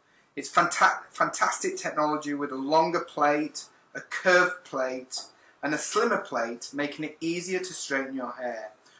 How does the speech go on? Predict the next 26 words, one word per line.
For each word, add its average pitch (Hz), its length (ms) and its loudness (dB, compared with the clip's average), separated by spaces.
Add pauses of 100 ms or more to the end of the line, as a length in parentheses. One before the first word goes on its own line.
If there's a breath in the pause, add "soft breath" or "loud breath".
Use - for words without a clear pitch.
(120)
Two 180 160 -2
hundred 180 280 0
and 170 100 -8
thirty-five 143 640 0
degrees 151 680 -4 (260 soft breath)
with 135 200 -10
twenty 170 440 0
different 147 440 -6
heat 143 240 -8
settings 127 480 -6
on 123 180 -8
there 120 260 -8
as 120 160 -10
well, 123 300 -4
making 139 380 -6
it 143 160 -10
brilliant 151 560 2 (100)
for 120 160 -8
all 120 160 0
different 117 320 -14
hair 110 180 -14
textures - 460 -14
and 110 140 -20
different 110 320 -18
hair 113 240 -16
needs. 104 460 -18